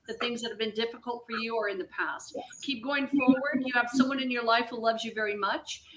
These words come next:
Speaker 1: I also feel that you have, uh, an inspiration and a gift to give others. And I keep seeing small ones around you. And I'm wondering, are these small ones grandchildren or, or, or loved ones, children?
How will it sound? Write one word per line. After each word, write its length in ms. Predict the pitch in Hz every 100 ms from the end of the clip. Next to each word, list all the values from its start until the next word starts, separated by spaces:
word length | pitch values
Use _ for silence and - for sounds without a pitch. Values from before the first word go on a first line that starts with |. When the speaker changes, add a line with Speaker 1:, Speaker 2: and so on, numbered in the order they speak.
| -
Speaker 1:
I 80 | 247
also 440 | 240 247 277 277 254
feel 260 | - 262 269
that 200 | 254 254
you 80 |
have, 320 | 240 262 233 233
uh, 200 | 214 196 190 -
an 140 | 220
inspiration 880 | 240 262 233 233 214 214 262 - 311
and 140 | 254 214
a 80 |
gift 300 | - 233 -
to 60 | -
give 180 | 220 220
others. 420 | 196 214 311 359 - - - -
And 100 | 240
I 100 | 247
keep 180 | 339 233
seeing 360 | - 320 311
small 540 | 285 - 262 254 262 226
ones 240 | 180 -
around 400 | - 175 175 175
you. 120 | 370 180
And 60 |
I'm 120 | 180 202
wondering, 380 | 220 254 277 233
are 120 | 214
these 200 | 240 233
small 280 | - 226 240
ones 200 | 247 233
grandchildren 800 | - 233 247 240 254 247 254 254 254 254 247 247 -
or, 360 | 214 196 196 -
or, 240 | 202 190
or 180 | - 208 - 226
loved 160 | - 247 247
ones, 160 | 233
children? 440 | - 269 247 247